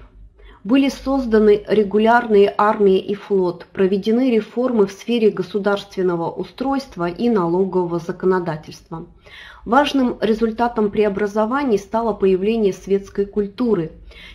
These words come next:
Серьёзные изменения произошли в быту. В результате победы в Северной войне Россия получила выход к Балтийскому морю.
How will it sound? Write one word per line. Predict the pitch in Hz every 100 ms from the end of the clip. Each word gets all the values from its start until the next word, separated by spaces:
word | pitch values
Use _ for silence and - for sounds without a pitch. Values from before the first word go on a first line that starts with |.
| -
Серьёзные | - 208 214 254 208 202 196 208
изменения | 196 214 247 294 254 180
произошли | 196 180 175 180 - 214 220
в |
быту. | 196 196 214 202 170 160 - - - - - -
В | -
результате | 214 233 233 285 285 247
победы | 226 220 233 240 208
в |
Северной | - 233 214 208 202 196
войне | 202 220 254 302
Россия | 202 196 - 254 233
получила | - 180 180 - 233 175
выход | 175 220 240 208 196
к | 165
Балтийскому | 170 175 170 214 208 - 202 196
морю. | 190 170 -